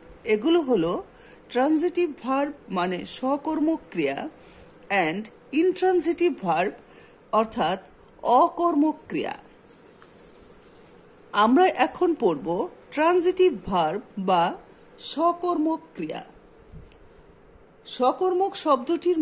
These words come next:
মাঝেই এর সংজ্ঞা খুঁজে পাওয়া যাবে। স মানে আছে, কর্ম মানে object। স্বভাবতই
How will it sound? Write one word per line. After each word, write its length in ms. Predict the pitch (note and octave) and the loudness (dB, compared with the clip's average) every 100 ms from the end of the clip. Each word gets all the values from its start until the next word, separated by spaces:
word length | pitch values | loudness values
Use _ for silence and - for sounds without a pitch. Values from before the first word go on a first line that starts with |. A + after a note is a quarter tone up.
| A3+ | 0
মাঝেই 400 | F3+ - F#3 G#3 G#4+ - - A3+ | 0 -4 -4 -4 -8 -12 -2 0
এর 100 | D#4+ F4 - | 0 -4 -8
সংজ্ঞা 320 | - D#4+ D#4+ F4 - | -2 0 0 -2 -4
খুঁজে 260 | D#4+ C#4 D#4 | -6 -4 -2
পাওয়া 200 | G3 - - | -2 -4 -8
যাবে। 220 | - - - - - - - - - | -12 -12 -18 -20 -20 -20 -20 -20 -14
স 20 | - C4+ E4 E4+ | -4 -2 -2 0
মানে 200 | D#4+ E4+ - F#3 | -2 -2 -2 -4
আছে, 240 | F#3 C4 F4 A4+ - - - - - | -4 -8 -8 -10 -18 -20 -20 -20 0
কর্ম 240 | B3 D4 D#4+ E4+ | 2 2 2 0
মানে 220 | C4+ F#3 F#3 A4 - A3 | 0 -2 -6 -10 -4 -2
object। 420 | B3 G#3 C#3 - - - _ _ _ - - | -2 -4 -6 -8 -18 -20 _ _ _ -14 -2
স্বভাবতই 640 | G#3 B3 B3+ D#4+ F4 F4+ | 0 0 -4 -4 -2 -2